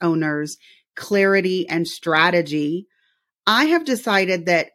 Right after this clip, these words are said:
maybe I need to figure out a way to explain what I do without naming any specific tools. So it's kind of, it's not really a rebranding, but it is like a reorganization or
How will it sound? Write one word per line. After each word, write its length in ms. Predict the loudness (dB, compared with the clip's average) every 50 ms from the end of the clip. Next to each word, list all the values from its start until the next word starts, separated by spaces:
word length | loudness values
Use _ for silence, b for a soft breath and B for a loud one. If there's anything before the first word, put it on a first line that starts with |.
| _ -4
maybe 480 | -2 0 2 2 2 2 2 0 0 2
I 160 | 0 0 0
need 220 | 0 -2 -4 -4 -6
to 80 | -8
figure 340 | -8 -6 -8 -6 -2 0 0
out 140 | 2 2 2
a 80 | 2
way 260 | 0 0 0 0 0 -2
to 160 | -2 -4 -6
explain 480 | -6 -8 -12 -10 -6 -2 -2 0 0
what 160 | 0 -2 -2 -2
I 140 | -2 -4
do 480 | -4 -4 -4 -2 -2 -2 -4 -4 -6 -10 _ _ _ _ _ _ _ _ _ _ _ -2
without 480 | 0 0 2 2 2 2 0 0 -2
naming 540 | -2 0 2 2 2 2 2 2 2 0 0
any 240 | -2 -2 -2 -2 -4
specific 580 | -4 -8 -12 -12 -10 -10 -10 -10 -10 -12 -14
tools. 380 | -16 -16 -16 -14 -14 -16 -18 -20 -20 _ B B B B B B
So 220 | B -2 -2 0 2
it's 240 | 0 0 -2 -2 -8
kind 320 | -10 -4 0 2 2 2
of, 240 | 2 2 0 -2 -4 -8 -20 _ _ _ _ _ _ _ _ _ _ _ _ -10
it's 160 | -8 -2 0
not 240 | 0 0 0 0 0
really 260 | 0 2 2 2 2
a 60 | 2
rebranding, 840 | 0 0 -2 -2 0 0 0 0 0 0 -2 -4 -6 -8 -8 -8 -4
but 120 | -2 0 2
it 120 | 2 2
is 340 | 2 2 2 2 0 0 0
like 360 | 0 2 2 0 -2 -6 -14 B B B B B B B
a 100 | -2 0
reorganization 1600 | 0 -2 -2 -2 -2 -2 -2 0 2 2 2 2 0 0 0 0 0 2 2 2 0 0 -2 -4 -6 -6 -6 -6 -6 -6 -8 -8 _
or 400 | -2 0 2 2 2 0 0 -2